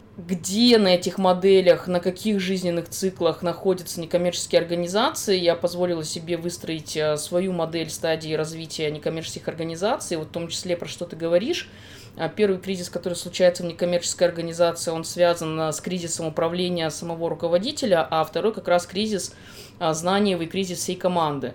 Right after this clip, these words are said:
И для того, чтобы организация перешла на новый уровень развития,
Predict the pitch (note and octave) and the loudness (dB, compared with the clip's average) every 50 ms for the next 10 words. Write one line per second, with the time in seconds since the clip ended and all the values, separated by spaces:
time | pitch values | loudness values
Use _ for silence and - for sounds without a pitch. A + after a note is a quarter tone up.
0 | - - - - G3 F#3 G3 A3 A3 A3 B3+ B3+ A#3 B3 B3 A3 G#3 - - G3+ | -10 -8 -4 -4 0 2 4 4 6 8 6 6 6 6 6 6 6 6 4 2
1 | F3+ F3+ F#3 F3+ F#3 F#3 F#3+ G3 F#3+ F#3 G3+ G3+ G3 F#3 F#3+ - - E3+ E3 - | 6 8 8 8 8 6 2 2 4 6 8 8 8 8 6 2 0 0 0 2
2 | G3+ F#3 F#3+ G3+ G3+ - - A3 G#3 G3 F#3 E3+ D#3 - - F3+ F#3 G3 G3+ G#3+ | 2 2 4 4 2 4 6 8 8 10 10 8 6 4 0 0 2 4 4 6
3 | G#3+ A3 A3 G3+ F3 E3 E3 D3+ - - G#3 G3 F3+ F3 E3+ E3+ E3+ E3+ E3 E3+ | 6 8 8 6 6 4 0 -2 -2 0 0 2 2 2 2 2 2 2 2 2
4 | F3 F3+ F#3+ A3+ C4+ D4+ - - D4+ C4+ B3+ B3 B3+ B3 | 0 -2 -2 -2 -2 -2 -2 4 6 6 8 6 6 0